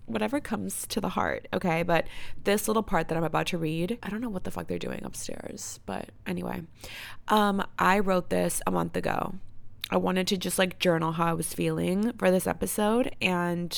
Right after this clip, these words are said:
so I wrote this on December seventeenth, exactly a month out, at twelve thirty-four P M. I think I was in Miami.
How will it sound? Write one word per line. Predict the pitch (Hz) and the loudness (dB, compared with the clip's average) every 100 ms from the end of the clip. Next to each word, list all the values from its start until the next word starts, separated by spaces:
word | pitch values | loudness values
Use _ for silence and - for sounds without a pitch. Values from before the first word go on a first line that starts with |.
| - - | -4 -2
so | - | 2
I | 190 | 2
wrote | 175 190 | 4 2
this | - 214 208 - | 4 2 2 0
on | 180 | 0
December | 175 - 175 175 | 0 0 0 0
seventeenth, | 175 190 190 175 165 170 - | 0 0 0 -2 -2 -4 -6
exactly | 170 160 160 190 | -2 0 0 0
a | 185 | 2
month | 165 175 - | 2 0 0
out, | 156 147 147 - - - - | 2 4 2 -4 -12 -12 -4
at | 180 | -2
twelve | - 185 170 165 | 0 4 4 6
thirty-four | 185 170 185 175 | 2 4 2 2
P | - 180 | 0 0
M. | 80 - | 0 0
I | - | -2
think | 196 190 | 0 2
I | 202 | 2
was | 202 | 2
in | 180 | 0
Miami. | 160 151 - 53 - | 0 -2 -4 -6 -8